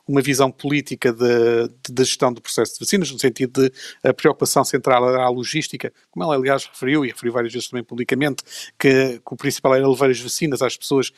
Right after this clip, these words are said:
e conseguir vacinar. Agora é preciso perceber que toda esta atenção gerada à volta dos batuteiros e das prioridades e ter planos B para não, para não tejar vacinas por serem usadas em pessoas aquelas que, estejam, que sejam prioritárias,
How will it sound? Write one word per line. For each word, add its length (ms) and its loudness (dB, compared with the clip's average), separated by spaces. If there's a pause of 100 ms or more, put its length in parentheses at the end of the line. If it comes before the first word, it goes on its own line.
(200)
e 80 -4
conseguir 380 -2
vacinar. 420 0 (240)
Agora 240 4
é 40 -2
preciso 580 -8
perceber 400 0
que 200 -2 (240)
toda 240 2
esta 220 -2
atenção 580 -2 (320)
gerada 380 2
à 60 2
volta 320 0
dos 160 -14
batuteiros 720 -2
e 80 -4
das 180 -2
prioridades 760 -2 (280)
e 80 -4
ter 180 2
planos 460 -2
B 180 2
para 160 -4
não, 160 -6 (300)
para 80 -2
não 160 -4
tejar 320 2
vacinas 480 -2 (300)
por 100 -6
serem 240 2
usadas 400 2
em 80 -8
pessoas 420 -2
aquelas 580 -2
que, 100 -4
estejam, 500 -2
que 140 -10
sejam 200 -2
prioritárias, 600 2